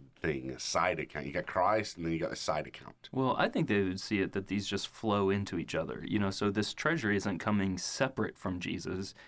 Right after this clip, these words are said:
Speaker 2: It's filled up by Jesus and people following Jesus.
Speaker 1: Is that
Speaker 2: And
Speaker 1: how
Speaker 2: so
Speaker 1: you initially got saved? I mean, whenever you were, became a believer, whenever you got baptized, was it, uh, this treasury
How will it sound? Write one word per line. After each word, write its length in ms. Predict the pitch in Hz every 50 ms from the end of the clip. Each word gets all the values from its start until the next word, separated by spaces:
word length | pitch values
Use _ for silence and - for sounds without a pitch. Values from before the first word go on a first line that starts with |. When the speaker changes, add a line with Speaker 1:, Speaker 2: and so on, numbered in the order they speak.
| - -
Speaker 2:
It's 240 | 98 98 - -
filled 380 | - - - 139 127 127 117 110
up 200 | 104 98 - -
by 260 | 104 92 101 104 104
Jesus 420 | 104 104 92 95 95 98 95 95 98
and 120 | 95 98
people 280 | - 104 104 - 92 90
following 480 | - - 123 127 107 90 85 85 82
Jesus. 420 | - 87 87 85 87 87 - - 104
Speaker 1:
Is 120 | 92 85
that 160 | 104 104 107 -
Speaker 2:
And 140 | - 98 98
Speaker 1:
how 100 | 113 107
Speaker 2:
so 80 | 101
Speaker 1:
you 180 | 104 104 104 95
initially 360 | 98 101 101 95 - 98 92
got 160 | 90 85 80
saved? 440 | - - - 92 131 160 170 156 -
I 60 | 87 78
mean, 220 | 80 80 80 80
whenever 240 | 80 82 80 76 80
you 140 | 80 80 80
were, 200 | 80 80 80 80
became 360 | 82 82 85 85 - 104 95
a 60 | 90
believer, 340 | 80 90 92 98 101 95 101
whenever 200 | 92 87 85 76
you 40 | 80 78
got 180 | 87 80 - 95
baptized, 640 | 90 92 92 - - 101 90 90 92 92 87 -
was 200 | 80 82 82 73
it, 240 | 76 78 76 - -
uh, 100 | 82 78
this 180 | 69 78 76 -
treasury 1000 | - - - 90 90 92 87 85 87 87 90 90 90 90 90 90 92 90 90